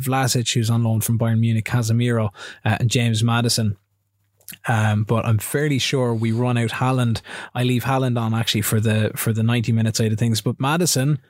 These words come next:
scores. He's only on the pitch two or three minutes. Delighted as well. Close range volley, forty-eight minutes. Uh, and then nothing really for the rest of the game. Haaland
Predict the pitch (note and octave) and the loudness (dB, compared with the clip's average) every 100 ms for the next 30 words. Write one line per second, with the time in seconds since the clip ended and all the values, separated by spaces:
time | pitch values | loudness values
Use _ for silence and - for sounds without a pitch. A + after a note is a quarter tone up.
0 | _ _ _ _ _ _ - - G#3+ A3 | _ _ _ _ _ _ -4 -4 -2 0
1 | A3 G#3+ G#3 - - E3+ F#3 F3+ F3+ E3 | 2 0 -2 -8 -6 -2 0 0 0 0
2 | E3+ D#3+ - D#3+ D3 D3+ C#3+ C#3 C3 - | -2 -4 -2 -2 0 -2 0 0 -2 -4
3 | - _ _ B2 C3 C#3 A#2 G#2+ - - | -6 _ _ -2 0 0 0 -4 -6 -4
4 | A2+ A2 A2+ A2 - A#2+ - A#2 A2+ A2 | 0 2 2 0 0 0 0 0 0 0
5 | A#2 A2+ - A#2+ A2+ A2+ A2 A2+ A2 - | 0 0 0 -2 0 0 0 0 0 0
6 | - - - A#2+ A2 G#2+ A2+ A#2 A#2+ A2+ | -6 -14 -8 -2 0 0 0 0 2 0
7 | A2+ C#3 C3+ C#3 C3+ C3 A#2 A#2 B2 G#2+ | 0 0 0 2 0 -2 0 0 0 0
8 | F#2+ A2 A2+ A2+ - A2+ A2 G#2+ G2+ B2+ | 0 0 2 2 0 0 2 2 0 0
9 | B2 C3 A#2+ G#2+ | 0 2 0 -2